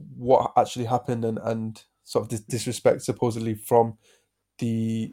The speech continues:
the club and the manager, um, and, and, and how that plays into everything. But I think just in general, I think Ronaldo being such a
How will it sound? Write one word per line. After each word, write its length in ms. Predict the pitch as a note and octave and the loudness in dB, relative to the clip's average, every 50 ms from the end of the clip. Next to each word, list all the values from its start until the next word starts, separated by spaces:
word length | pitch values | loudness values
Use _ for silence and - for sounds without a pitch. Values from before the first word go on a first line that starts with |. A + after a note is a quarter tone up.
| _ - | _ -10
the 60 | A2+ | -8
club 300 | G#2+ - - D3 C3+ B2+ | -6 2 4 4 4 4
and 120 | A#2 A2+ | 2 0
the 60 | A#2 A#2 | 2 4
manager, 460 | C3 C3+ C3+ A#2 G#2+ A2+ A2 A2 - - | 4 4 2 2 0 2 2 2 2 0
um, 320 | G#2 G#2+ G#2 G#2+ A2+ B2 _ _ _ _ _ _ _ - | -2 -2 -2 -6 -10 -16 _ _ _ _ _ _ _ -8
and, 160 | C3+ C3 - | -8 -6 -2
and, 160 | - A#2 A#2 | -2 -2 -2
and 160 | G#2 A#2+ B2 A#2+ | -2 -4 -4 -2
how 160 | C3 C3 B2+ | 0 0 4
that 180 | C3+ C#3 - | 4 4 4
plays 180 | - C#3 B2+ B2 | 2 -2 -2 -2
into 160 | A2+ - B2 | -4 -2 -2
everything. 280 | A#2 A2 - - A2+ A2+ | -2 -2 -2 -8 -8 -2
But 120 | A2+ A#2 B2 | 0 0 0
I 40 | |
think 220 | - - D#3 C#3+ C3 | 0 -2 -4 -4 -4
just 140 | C3+ C3 - | -6 -6 -6
in 140 | C3 B2 | -8 -4
general, 300 | A#2 - C#3+ C3+ A#2+ A2 | 0 0 0 2 2 0
I 60 | A2+ A#2 | 0 2
think 160 | - D3 C#3 | 0 -2 -4
Ronaldo 560 | C3 B2+ B2 C3 C#3 D3 C#3+ C#3+ C3+ C3 B2+ - _ _ _ _ _ _ _ _ _ _ _ | -2 -2 4 6 6 6 8 6 4 2 2 -2 _ _ _ _ _ _ _ _ _ _ _
being 300 | - D3 D#3 D3 C#3 B2+ | 2 4 4 4 4 2
such 340 | - - - D#3+ D3 - - | 0 2 2 2 2 4 6
a 200 | C3+ B2 A#2 - | 8 8 8 8